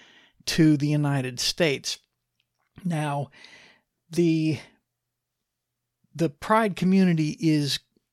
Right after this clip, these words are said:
directly opposed to Christianity. It is the antithesis of Christianity.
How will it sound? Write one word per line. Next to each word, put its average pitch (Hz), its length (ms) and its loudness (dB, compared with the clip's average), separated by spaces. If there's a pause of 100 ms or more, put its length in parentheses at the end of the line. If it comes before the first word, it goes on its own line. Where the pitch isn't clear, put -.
(600)
directly 165 1000 0 (200)
opposed 139 840 -2 (600)
to 147 240 2
Christianity. 127 920 -2
It 135 60 -8
is 143 200 -8
the 160 240 -4
antithesis 165 1160 0
of - 260 -10
Christianity. 143 840 -6